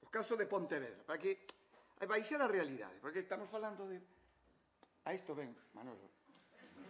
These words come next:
por un tema, que ti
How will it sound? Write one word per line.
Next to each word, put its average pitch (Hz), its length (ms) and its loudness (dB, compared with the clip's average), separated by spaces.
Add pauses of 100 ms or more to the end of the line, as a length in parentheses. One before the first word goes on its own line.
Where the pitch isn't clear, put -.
(1600)
por 180 160 6
un 208 160 0
tema, 139 240 -4
que 165 160 -6
ti 277 240 0